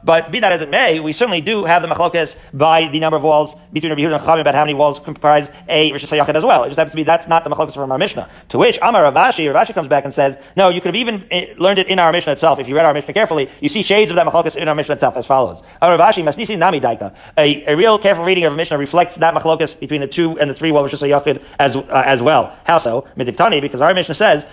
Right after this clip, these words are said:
"The Od Amar Rabbi Yehuda." Right? The Od Amar Rabbi Yehuda implies that we already learned something and now we're learning something new, right? So we say, "The Od Amar Rabbi Yehuda, Ma'arvin B'mavay and Foolish, V'chachamim Oisrim." So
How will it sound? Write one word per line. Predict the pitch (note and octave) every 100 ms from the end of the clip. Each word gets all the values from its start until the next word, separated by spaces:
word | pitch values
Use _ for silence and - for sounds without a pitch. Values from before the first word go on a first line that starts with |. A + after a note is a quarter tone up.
| -
"The | B2+ C#3+ -
Od | - C3+ - -
Amar | D3+ C3+
Rabbi | A#2+
Yehuda." | A#2 G#2+ F#2 - _
Right? | D3
The | C#3+
Od | A#3+ A#3+
Amar | G3+ F3+
Rabbi | D#3+
Yehuda | G#3+
implies | D3 D#3+ F3 D#3
that | D3
we | D3+
already | G#3 E3
learned | E3 F3+
something | G3 F3
and |
now | E3 G#3+
we're |
learning | F#3 F#3
something | F#3 E3+
new, | A3+ A#2
right? | - C3 - - - _
So | D#3 D3+
we |
say, | D3+ E3+
"The | C#3
Od | A3+
Amar | G3+
Rabbi | D#3+ A#3
Yehuda, | F3
Ma'arvin | D3+ G#3 G3
B'mavay | E3+ F3+ F#3
and | D3+
Foolish, | G3 F#3+ -
V'chachamim | C3+ C#3 G3 F3+
Oisrim." | D3 E3 B2 E2 - _ _
So | - D3 C3+ C3